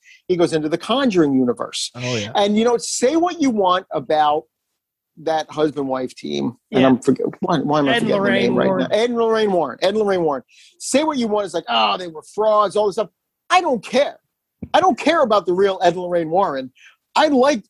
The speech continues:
Speaker 1: the Ed and Lorraine <laughs> Warren in these movies.
Speaker 2: Yeah.
Speaker 3: Yeah, yeah.
Speaker 1: You know, and, and call them something else if you want, because I, I think Patrick Wilson and, and, um, and Vera
Speaker 2: Vera
Speaker 1: Farmiga, they're
Speaker 2: Farmiga.
Speaker 1: doing a great,
Speaker 2: Yeah.
Speaker 1: yeah, they do a great job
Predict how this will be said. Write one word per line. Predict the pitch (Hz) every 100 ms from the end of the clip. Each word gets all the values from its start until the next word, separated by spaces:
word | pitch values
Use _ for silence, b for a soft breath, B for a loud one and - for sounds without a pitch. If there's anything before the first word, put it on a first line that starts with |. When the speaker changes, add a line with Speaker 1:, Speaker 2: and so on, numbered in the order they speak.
| -
Speaker 1:
the | 185
Ed |
and | 185
Lorraine | 190 185 226 196
<laughs> | 240
Warren | 196 175
in | 175
these | 165 160
movies. | 220 392 349 - -
Speaker 2:
Yeah. | 151 220
Speaker 3:
Yeah, | 233 - - -
yeah. | 185 185 175
Speaker 1:
You | 196
know, | 226 262 269
and, | 240 226 - b -
and | 233 208
call | - 339 381
them | 277
something | - 269 254 214
else | 247 277 -
if | 175 160
you | 147
want, | 135 208 151 - -
because | 170 208 190 165 -
I, | 185 190
I | 190
think | 185 277 214 _
Patrick | - 233 233 165
Wilson | 170 233 233 170
and, | 170 170 170
and, | 165 165 165
um, | 156 151 151 151
and | 160 151 139
Vera | 202
Speaker 2:
Vera | 143 -
Speaker 1:
Farmiga, | 208 175 131
they're | 254
Speaker 2:
Farmiga. |
Speaker 1:
doing | 269 220
a |
great, | 151 208 240 _ 160
Speaker 2:
Yeah. | 117 104
Speaker 1:
yeah, | 240 185 240 185
they | 214 254
do | 214 165
a |
great | 131 160 262 190
job | 170 208 -